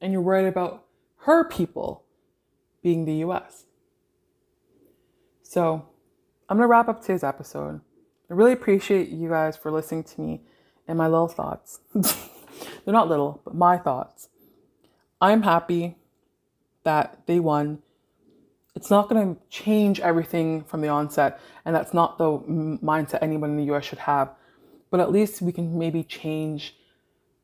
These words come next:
you know, perception and, you know, some of that hatred.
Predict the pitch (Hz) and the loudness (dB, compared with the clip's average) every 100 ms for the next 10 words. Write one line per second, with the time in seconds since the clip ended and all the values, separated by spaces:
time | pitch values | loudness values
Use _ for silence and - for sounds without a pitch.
0 | _ _ _ - 170 156 156 - - 165 | _ _ _ -4 -2 -2 -4 -8 -6 -4
1 | - 208 196 - - 170 160 147 - 156 | 2 2 2 -6 -2 -2 -2 -6 -8 -6
2 | 151 147 - 170 160 151 185 175 - - | -6 -10 -6 -4 -4 -4 -2 0 -2 -4
3 | - 165 - 147 139 | -2 -2 -2 -10 -10